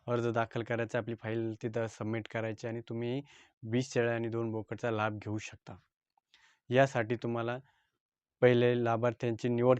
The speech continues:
करण्यात येणार आहे. आता झालेली एक हजार जालना जिल्ह्यातील गटाची स्थापना, म्हणजे तिथं आता एक हजार लोकं तिथं टाकलेले आहेत. अजून मा-, त्यांना मंजुरी मिळालेली आहे. मात्र आणखीन पाचशे एक्कावन्न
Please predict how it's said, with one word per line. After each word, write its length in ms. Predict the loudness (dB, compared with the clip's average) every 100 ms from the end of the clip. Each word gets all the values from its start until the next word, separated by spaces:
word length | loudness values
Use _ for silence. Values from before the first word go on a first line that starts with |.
| 2
करण्यात 240 | 0 0 -4
येणार 260 | -4 -4
आहे. 140 | -8 -10 -18 -18 -8
आता 300 | -4 -2 0
झालेली 380 | 0 0 0 0
एक 440 | 0 0 0 0
हजार 280 | -2 -4 -4
जालना 340 | -4 -4 -4 -4
जिल्ह्यातील 680 | -4 -4 -6 -6 -8 -10 -18 _ _ _ _ _ _ _ _ _ -4
गटाची 340 | -2 -4 -6
स्थापना, 500 | -4 -2 -2 -4 -6
म्हणजे 280 | -6 -6 -6
तिथं 160 | -4 -2
आता 240 | -2 -2 -4
एक 320 | -4 -4 -4
हजार 220 | -4 -4
लोकं 280 | -4 -4 -6
तिथं 240 | -4 -4 -6 -8 _ _ _ -2
टाकलेले 400 | 0 2 2 2
आहेत. 180 | 0 -4
अजून 360 | -8 -4 -2 -2
मा-, 140 | -6 -10 -20 _ _ _
त्यांना 200 | 2 4
मंजुरी 380 | 6 6 6 6
मिळालेली 420 | 6 4 4 2
आहे. 100 | -2
मात्र 360 | -4 -8 -8 -6
आणखीन 300 | -6 -4 -6
पाचशे 480 | -4 -6 -6 -6 -6 _ _ _ _
एक्कावन्न 540 | -2 2 6 6 6